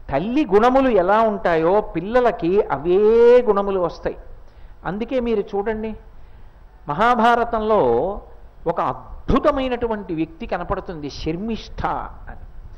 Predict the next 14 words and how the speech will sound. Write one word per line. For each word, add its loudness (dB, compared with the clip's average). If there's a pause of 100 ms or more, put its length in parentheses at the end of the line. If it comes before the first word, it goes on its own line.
(300)
ఇప్పుడు -8
నేను -2
ఆవిడ -4
యొక్క -4
గుణ -2
విచారం -4
అంతా -6
చెయ్యలేను. -4
మీరందరూ -6
మహాభారతం -4
విన్నవారే. -4 (920)
అసలు -2
శర్మిష్ఠ -4
వ్యక్తిత్వం -6